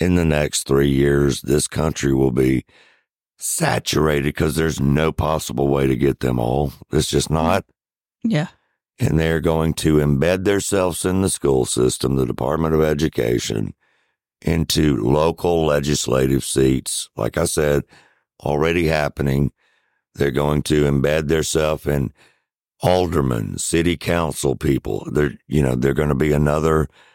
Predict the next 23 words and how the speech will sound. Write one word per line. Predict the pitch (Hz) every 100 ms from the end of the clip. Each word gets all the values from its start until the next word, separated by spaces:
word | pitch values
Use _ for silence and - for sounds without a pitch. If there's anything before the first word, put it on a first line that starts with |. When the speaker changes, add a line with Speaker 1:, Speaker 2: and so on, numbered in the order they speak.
| _ _ _ -
Speaker 1:
A | 117 82
O | 80 78
C, | - 73 71
but | 67 71
they | 85
may | 82 90
be | 76
a | 73
little | 69 65
bit | 65
smarter | - 62 65 64
than | 62 60
her. | 58 58 52
But | 55
Speaker 2:
But, | 240 -
like, | 254 254 302
uh, | 269 - 240
was | 262 262
it | 269
in | 240
California? | - 262 330 302 240 254 302 339 339
They've | 226 226 226
actually | 226 226 - - 226 214 202